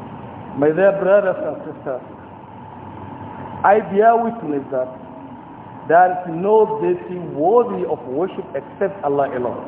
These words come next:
without partner. And I bear witness that Muhammad sallallahu alayhi wa alihi wa sallam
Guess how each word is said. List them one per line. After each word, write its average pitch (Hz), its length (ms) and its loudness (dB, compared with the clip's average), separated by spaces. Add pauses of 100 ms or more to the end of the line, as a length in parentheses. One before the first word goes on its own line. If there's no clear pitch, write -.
(1900)
without - 440 4
partner. 165 440 -2 (1800)
And 147 120 2
I 151 140 4
bear 196 280 6
witness 151 560 0
that 127 180 -2 (1300)
Muhammad 208 540 6 (960)
sallallahu 151 580 4
alayhi 147 300 0
wa 143 180 2
alihi 151 200 0
wa 143 160 0 (100)
sallam 208 460 2